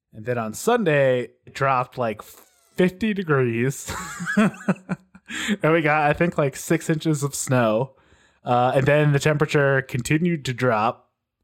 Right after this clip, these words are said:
And we got, like, eight to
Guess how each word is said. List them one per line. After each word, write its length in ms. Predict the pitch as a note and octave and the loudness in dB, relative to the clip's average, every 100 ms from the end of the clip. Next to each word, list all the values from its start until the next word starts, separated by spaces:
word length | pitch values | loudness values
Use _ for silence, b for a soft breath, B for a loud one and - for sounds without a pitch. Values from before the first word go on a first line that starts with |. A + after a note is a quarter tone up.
| _ | _
And 600 | - B2+ B2+ B2 B2 B2+ A#2+ | 0 2 4 4 4 2 -2
we 100 | B2+ | 0
got, 300 | B2+ B2+ B2 | 0 0 -2
like, 300 | A#2 A2 _ _ _ | -4 -6 _ _ _
eight 320 | D3+ D3+ D#3 - _ _ | -4 -2 -4 -8 _ _
to 460 | - C3+ A#2+ A#2 | -4 -2 -2 -2